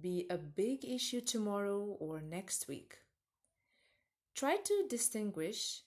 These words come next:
between minor or short-term issues and more serious ones. Tip number four, try to be orderly. It means to maintain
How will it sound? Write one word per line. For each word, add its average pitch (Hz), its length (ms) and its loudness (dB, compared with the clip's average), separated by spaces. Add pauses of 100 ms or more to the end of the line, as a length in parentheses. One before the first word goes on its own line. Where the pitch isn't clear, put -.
(220)
between 180 420 0
minor 240 760 2 (160)
or 170 260 0
short-term 170 720 0
issues 269 640 -2
and 170 400 -2
more 170 640 0
serious 160 840 0
ones. - 500 -10 (1300)
Tip 302 180 -4
number 202 400 -2
four, 165 460 -8 (1300)
try 226 220 0
to 349 180 2
be 277 260 4
orderly. 170 600 -2 (1400)
It 220 100 2
means 285 300 2 (140)
to 202 300 4
maintain 214 920 0